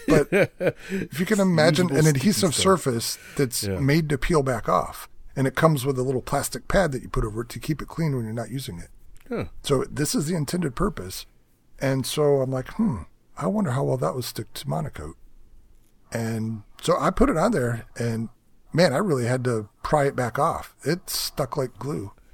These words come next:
Speaker 2: Huh.
Speaker 1: And the video footage turned out great. So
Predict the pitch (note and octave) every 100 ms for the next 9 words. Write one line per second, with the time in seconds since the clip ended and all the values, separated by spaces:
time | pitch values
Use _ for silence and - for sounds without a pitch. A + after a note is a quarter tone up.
0 | - _ C4 A#2+ - - A#2+ A2+ G#2 G2+
1 | C3+ E3 D#3+ D3+ D#3+ C#3+ - D#3+ D3 A#2+
2 | A#2 A#2+ F3 - - - C#3 B2 A#2 A#2